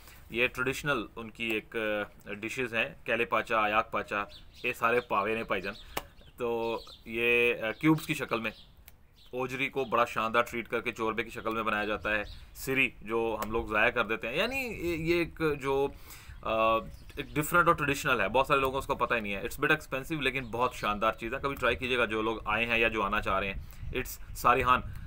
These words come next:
अ, ये उनकी स्पेशलिटी है। So केले पाचा, आयाक पाचा, ये बड़ी शानदार पाँच छः चीज़ें हैं, मैं किसी वीडियो में उनको डिटेल दूंगा। अच्छा, मज़े की चीज़ तो ज-, जॉब थी मेरी असिस्टेंट शेफ़ की, वो जो पास्ता केक बोल, जिसे आप कहते हैं पाकिस्तान में, वो बनाने की मेरी जॉब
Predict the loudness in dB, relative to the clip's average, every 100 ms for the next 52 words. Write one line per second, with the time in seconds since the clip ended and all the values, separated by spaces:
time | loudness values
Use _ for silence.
0 | -6 -2 0 -2 -4 -2 0 2 2 2
1 | 0 -2 -8 -10 -4 0 2 2 0 -4
2 | -14 -6 0 0 4 4 6 2 4 4
3 | 4 2 0 0 0 0 0 2 2 4
4 | 4 4 4 2 0 -4 -4 -4 -2 -2
5 | -2 -2 -2 -6 -6 -2 -2 -2 -2 -2
6 | -2 -2 -2 -2 -2 -4 -4 -6 -10 -12
7 | -12 -12 -14 -16 -18 -18 -18 -20 -20 -6
8 | -4 0 0 2 2 0 -4 -4 -2 -4
9 | -4 -8 -8 2 2 2 0 0 -2 -4
10 | -4 0 0 0 -8 -6 -2 0 0 0
11 | 0 -4 -4 -8 -6 -4 -2 -2 -6 -8
12 | -6 0 0 0 -6 -4 -2 -4 -4 -4
13 | -2 0 -2 -2 -4 -4 -2 -2 -2